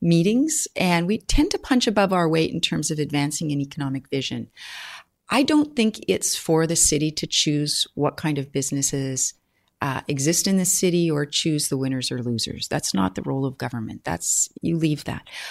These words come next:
But there's a lot that we can do to create a brand, uh, support, um, for innovation, for business. There's things that we can do around zoning.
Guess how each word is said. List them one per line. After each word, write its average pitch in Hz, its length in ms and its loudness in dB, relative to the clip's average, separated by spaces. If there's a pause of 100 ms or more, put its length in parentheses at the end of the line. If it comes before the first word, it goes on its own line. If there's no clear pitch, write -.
(160)
But 214 100 -4
there's 233 180 2
a 240 60 -2
lot 226 420 -4
that 269 120 -2
we 220 120 0
can 196 280 -2
do 175 260 0
to 175 180 -4
create 160 880 0
a 143 140 -2
brand, 160 800 2 (360)
uh, 151 180 -2
support, - 720 0 (420)
um, 143 320 -2
for - 240 -4
innovation, 175 720 2
for 143 200 -8
business. 165 560 0
There's - 240 -4
things 196 300 -2
that - 100 -2
we 165 100 0
can 165 160 -2
do 160 140 2
around 143 340 2
zoning. 165 480 2